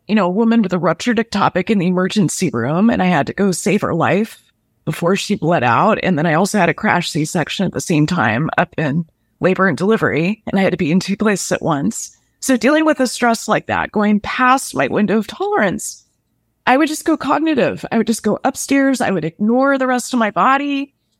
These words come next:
Didn't need to use the bathroom, didn't need to sleep, didn't need to, you know, kind of tune into anything other than my cognitive process and how that was talking to my hands and my feet.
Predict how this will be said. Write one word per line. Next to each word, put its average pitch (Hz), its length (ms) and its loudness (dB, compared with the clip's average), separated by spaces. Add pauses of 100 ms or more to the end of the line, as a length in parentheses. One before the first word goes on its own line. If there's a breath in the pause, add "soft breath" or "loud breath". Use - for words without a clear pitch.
(300)
Didn't 233 300 0
need 262 280 2
to 262 140 0
use 196 240 0
the 196 80 -4
bathroom, 269 640 2
didn't 151 300 -4
need 226 180 -2
to 202 80 -4
sleep, 285 560 0
didn't 214 320 -2
need 240 280 2
to, 214 400 0 (540)
you - 120 0
know, 196 160 4
kind 233 180 0
of 220 80 2
tune 262 260 2
into 254 280 2
anything 240 640 0
other 220 200 2
than 233 140 0
my 196 140 2
cognitive 220 520 0
process 208 600 0
and 214 100 2
how 196 140 2
that 202 120 2
was 208 120 -2
talking 220 260 -2
to 220 60 2
my 160 120 -2
hands 170 720 -2 (220)
and 208 140 2
my 196 80 0
feet. 240 400 -2